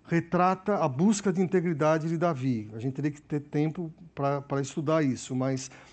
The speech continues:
escute o que, o que Davi fala, né? No Salmo vinte e seis: "Faze-me justiça, pois tenho vivido com integridade." Gente, é, é Davi falando.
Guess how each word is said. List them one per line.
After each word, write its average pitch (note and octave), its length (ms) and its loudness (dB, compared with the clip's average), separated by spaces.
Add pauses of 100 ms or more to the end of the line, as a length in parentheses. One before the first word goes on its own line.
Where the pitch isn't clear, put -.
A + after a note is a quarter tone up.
(100)
escute C#4 420 0
o G3 40 4
que, A3+ 300 0
o F#3 100 0
que A3 120 -2
Davi F#3+ 300 0
fala, A2+ 540 -2 (140)
né? C#3 160 -10 (420)
No D3+ 80 -2
Salmo E3+ 380 2
vinte E3 240 0
e - 20 -2
seis: C3+ 540 0
"Faze-me G3 480 2
justiça, D#3 720 -2 (340)
pois E3 260 2
tenho A3+ 340 4
vivido E3+ 400 0
com F#3 300 2
integridade." C3+ 1040 0 (1200)
Gente, F#3+ 360 2
é, D#3+ 200 0
é F3 40 0
Davi F3 360 0
falando. F3 540 -2